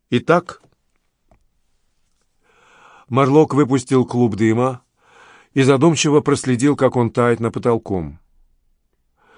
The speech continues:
"Соображение у меня одно единственное", сказал он прямо-таки непререкаемым тоном. Я совершенно уверен, что крепость королей —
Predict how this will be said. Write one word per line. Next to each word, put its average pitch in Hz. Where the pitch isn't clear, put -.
"Соображение 139
у 143
меня 135
одно 127
единственное", 101
сказал 127
он 123
прямо-таки 127
непререкаемым 123
тоном. 98
Я 143
совершенно 147
уверен, 123
что 123
крепость 131
королей — 131